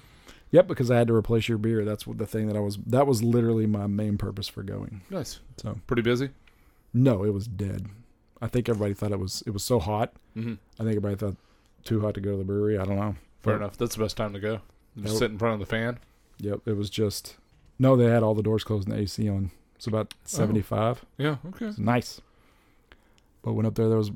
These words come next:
Speaker 1: four tables full of people. That's it. And then Mark was bartending, and I had a Slush and Crush and a Tres Cranos.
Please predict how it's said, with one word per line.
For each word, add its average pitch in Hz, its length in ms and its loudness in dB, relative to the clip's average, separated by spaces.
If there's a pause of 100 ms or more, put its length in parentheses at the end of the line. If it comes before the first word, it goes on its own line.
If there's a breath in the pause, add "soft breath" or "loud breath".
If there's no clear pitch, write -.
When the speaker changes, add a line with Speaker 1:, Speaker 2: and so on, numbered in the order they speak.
(120)
Speaker 1:
four 117 400 0
tables 120 460 0
full 127 220 0
of 117 80 0
people. 123 480 0
That's 113 220 -4
it. 117 360 2
And 107 160 2
then 101 380 0
Mark 113 300 0
was 107 100 -2
bartending, 123 720 4
and 98 180 0 (600 soft breath)
I 113 100 -4
had 107 320 0
a 101 60 -2
Slush 131 340 2
and 131 80 4
Crush 143 360 4
and 113 60 2
a 104 40 -2
Tres 131 380 0
Cranos. 139 760 2